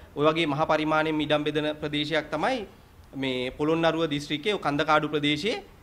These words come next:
විශේෂයෙන් මහවැලි ගඟේ පිටාර තැනි වෙච්ච එකක් ත්‍රිකෝණ මඩු ස්වභාව රක්ෂිතයේ තියෙනවා. අනිත් පැත්තෙන් සෝමාවතී ජාතික වනෝද්‍යානයේ තියෙන ඔය අතර පිහිටලා තියෙන කන්දකාඩු, අ, තෙත්බිම් සහ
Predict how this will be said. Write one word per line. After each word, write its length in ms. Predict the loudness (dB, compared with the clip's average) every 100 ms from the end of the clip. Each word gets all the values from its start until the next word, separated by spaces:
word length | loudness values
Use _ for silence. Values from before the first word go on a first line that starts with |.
| -20 -18
විශේෂයෙන් 340 | -6 -4 -2 -2
මහවැලි 320 | 0 0 2
ගඟේ 340 | 0 0 0
පිටාර 340 | -2 0 2 2
තැනි 240 | 0 0
වෙච්ච 240 | -2 -2 -4 -4 -6 -20 -20 -6
එකක් 120 | -2 -2
ත්‍රිකෝණ 340 | -2 -2 0 2
මඩු 200 | 0 0
ස්වභාව 320 | 0 2 2
රක්ෂිතයේ 420 | 0 -2 -4 -4
තියෙනවා. 260 | -4 -2 -2
අනිත් 160 | -2
පැත්තෙන් 380 | -4 -4 -4 -4
සෝමාවතී 520 | -4 -2 -2 -2 -4
ජාතික 300 | 0 -2 -2
වනෝද්‍යානයේ 500 | -6 -6 -2 -2 -2
තියෙන 140 | -4 0
ඔය 120 | 2
අතර 280 | 0 -2 -6
පිහිටලා 300 | -6 -4 -4
තියෙන 200 | -4 -4
කන්දකාඩු, 600 | -2 -2 0 0 0 -6 -10 -18 -20 -20 -20 -10
අ, 640 | -2 0 2 2 0 -2
තෙත්බිම් 420 | -2 -4 0 -2
සහ 80 | 2